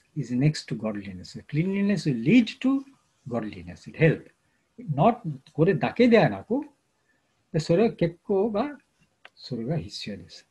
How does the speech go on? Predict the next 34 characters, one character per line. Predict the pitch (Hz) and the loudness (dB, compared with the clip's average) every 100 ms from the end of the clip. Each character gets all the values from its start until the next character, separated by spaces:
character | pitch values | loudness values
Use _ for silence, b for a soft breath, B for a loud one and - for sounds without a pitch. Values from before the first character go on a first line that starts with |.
| - | -8
ね。 | 160 - _ _ _ _ _ _ _ _ _ | -6 -8 _ _ _ _ _ _ _ _ _
き | 143 | 0
れ | 127 | 2
い | 117 104 | 2 -2
す | - | -8
る、 | 127 214 _ _ _ _ _ _ _ _ _ | -8 -8 _ _ _ _ _ _ _ _ _
清 | - 131 123 | -4 -2 -2
潔 | 135 127 - 107 | -4 -6 -8 -14
す | - | -10
る、 | 127 214 - _ _ _ _ _ _ _ | -6 -6 -8 _ _ _ _ _ _ _
洗 | - 120 | -6 -6
濯 | 113 113 107 | -6 -10 -12
す | - 131 | -8 -6
る、 | 240 _ _ _ | -8 _ _ _
そ | - - 139 | -16 -6 -4
の | 190 | -4
た | 185 196 | -4 -2
め | 208 | 0
に | 208 220 | 0 2
も、 | 247 285 269 _ _ _ _ _ _ | 2 0 -4 _ _ _ _ _ _
駆 | - 190 | -4 4
動 | 254 277 285 | 4 6 4
者 | - 254 | 4 4
の | 247 233 | 4 4
た | 233 | 2
め | 233 | 4
に | 285 277 | 4 4
そ | 165 | 2
れ | |
が | 127 | 2
大 | 101 98 | -2 -6
事 | 90 | -6
で | 87 - | -10 -10
す。 | - - | -18 -20